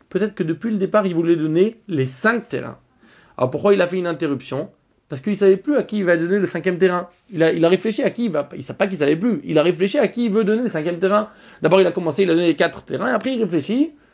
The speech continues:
à qui je vais donner ce terrain. Il a attendu trois minutes, il a réfléchi, il a dit, « Je donne le cinquième terrain. » Mais le fait qu'il s'est interrompu, ce n'est pas une preuve que depuis le départ, il n'avait pas l'intention de donner tous ses terrains.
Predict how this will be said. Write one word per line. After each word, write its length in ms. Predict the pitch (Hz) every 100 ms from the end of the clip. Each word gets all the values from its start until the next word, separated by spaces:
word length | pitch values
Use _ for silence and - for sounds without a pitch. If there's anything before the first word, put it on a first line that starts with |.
| _ -
à 80 | 208
qui 140 | 247
je 80 | 214
vais 40 |
donner 200 | 190 196
ce 120 | 180
terrain. 600 | 170 143 147 139 233 294 - -
Il 120 | 233 214
a 60 |
attendu 300 | 180 180 175
trois 200 | - 151
minutes, 280 | 139 160 214
il 80 | 180
a 60 |
réfléchi, 480 | 160 156 123 120 240
il 80 | 196
a 60 | 160
dit, « 140 | 220
Je 40 | 180
donne 160 | 202
le 80 | 196
cinquième 360 | 170 156 180 165
terrain. » 320 | 190 180 175 - - - -
Mais 100 | 175
le 100 | 190
fait 200 | 208 262
qu'il 100 | 220
s'est 80 | 233
interrompu, 600 | 226 185 208 208 196 277
ce 100 | 277
n'est 140 | 226
pas 180 | 214 269
une 200 | 254 202
preuve 440 | - - 277 220 -
que 80 |
depuis 300 | 202 190 170
le 60 | 214
départ, 300 | 208 202 233
il 140 | 208
n'avait 220 | 196 185 180
pas 100 | 202
l'intention 400 | 190 180 - 208
de 100 | 160
donner 280 | 156 180
tous 240 | 175 - 196
ses 200 | 180 180
terrains. 400 | 226 277 370